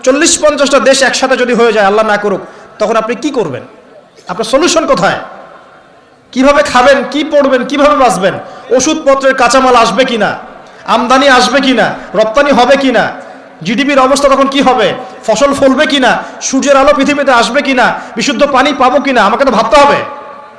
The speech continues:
ভাববে কারা? যাদের কাছে কোরআন সুন্নাহর গভীর জ্ঞান আছে এবং যারা জিওপলিটিক্স নিয়ে পড়াশোনা করে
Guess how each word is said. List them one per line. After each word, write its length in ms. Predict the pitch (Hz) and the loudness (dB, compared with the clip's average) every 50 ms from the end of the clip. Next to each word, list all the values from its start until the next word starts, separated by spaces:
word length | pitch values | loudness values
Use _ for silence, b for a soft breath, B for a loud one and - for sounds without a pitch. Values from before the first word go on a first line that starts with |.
| B B B B B B B B B B B B - 143 | B B B B B B B B B B B B -6 -2
ভাববে 300 | 190 226 240 220 330 320 | -2 -2 0 2 0 2
কারা? 220 | - 285 262 294 277 | 2 4 2 2 2
যাদের 260 | - 226 226 262 269 | 2 2 2 2 2
কাছে 200 | 269 262 269 285 | 2 2 2 0
কোরআন 260 | 269 262 254 262 254 254 | 0 2 2 2 2 0
সুন্নাহর 320 | 254 254 269 277 269 233 226 | 0 -2 0 0 0 2 2
গভীর 220 | 233 226 277 269 208 | 2 2 2 0 2
জ্ঞান 200 | 220 240 262 277 | 2 2 4 4
আছে 200 | 285 285 277 277 262 | 2 2 4 2 2
এবং 100 | 277 262 233 | 2 2 0
যারা 220 | 233 226 233 254 277 | 2 2 4 4 2
জিওপলিটিক্স 600 | 269 185 208 240 240 - 240 247 247 254 269 - - | 2 0 0 0 0 0 2 0 2 0 0 -2 -2
নিয়ে 120 | 254 262 254 254 | -4 -4 -2 -2
পড়াশোনা 320 | 240 254 262 262 320 302 | 0 0 2 2 2 0
করে 220 | 247 220 185 165 | 0 0 -2 -2